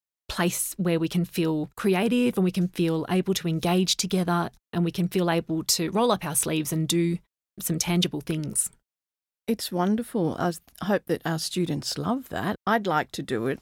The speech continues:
Speaker 2: if I was doing another law degree. Sky, all of this means that you have opportunities offered to you to effect change across all of Australia. You were appointed to a commission. Could you tell us a little bit about that?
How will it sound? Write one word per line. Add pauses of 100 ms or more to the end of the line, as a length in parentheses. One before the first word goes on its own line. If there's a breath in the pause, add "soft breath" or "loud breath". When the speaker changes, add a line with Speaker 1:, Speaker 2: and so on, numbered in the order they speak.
(100)
Speaker 2:
if
I
was
doing
another
law
degree. (360)
Sky, (100)
all
of
this (280)
means
that
you (120)
have (160)
opportunities
offered
to
you
to
effect (240)
change
across
all
of
Australia. (320)
You
were
appointed
to
a
commission.
Could
you
tell
us
a
little
bit
about
that?